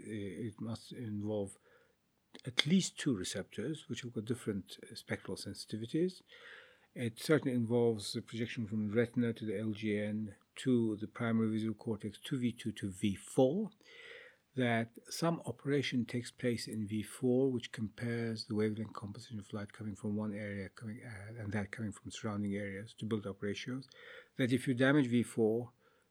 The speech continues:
you e-, end up with a system of, uh, w-, uh, with a patient who's got cerebral achromatopsia, in other words, cannot see the world in colors. But some of these patients can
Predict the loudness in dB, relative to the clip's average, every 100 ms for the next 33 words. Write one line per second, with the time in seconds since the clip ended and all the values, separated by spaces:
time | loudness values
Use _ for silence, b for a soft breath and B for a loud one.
0 | _ 4 6 4 0 -2 -4 0 6 6
1 | 6 0 -4 -20 _ _ _ -6 -4 -2
2 | 0 0 0 0 0 -2 -8 -8 -4 0
3 | 0 4 4 4 4 2 2 0 -4 -2
4 | -4 -2 -2 0 -2 -6 -8 -10 -8 -8
5 | -10 -8 -8 -4 -4 -4 -6 -4 -4 -4
6 | -4 -2 -2 -4 -6 -6 -4 -4 -4 -10
7 | B B B B B B -4 -2 -2 -8
8 | _ _ -4 0 2 2 0 -2 -4 -2
9 | -4 -4 -4 -2 -2